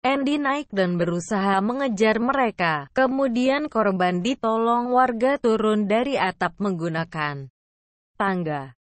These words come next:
Korban langsung dilarikan ke R S U D Dokter Slamet Garut karena mengalami pendarahan.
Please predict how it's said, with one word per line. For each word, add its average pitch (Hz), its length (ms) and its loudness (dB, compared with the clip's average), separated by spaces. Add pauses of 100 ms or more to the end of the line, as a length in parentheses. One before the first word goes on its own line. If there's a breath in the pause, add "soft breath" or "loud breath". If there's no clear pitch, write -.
(140)
Korban 269 480 2
langsung 233 560 0
dilarikan 247 760 2
ke 294 80 2
R 226 220 0
S 233 260 -4
U 214 140 -2
D 190 240 2
Dokter 202 480 -2
Slamet 269 500 0
Garut 254 460 0
karena 180 420 0
mengalami 226 720 2
pendarahan. 175 1040 -2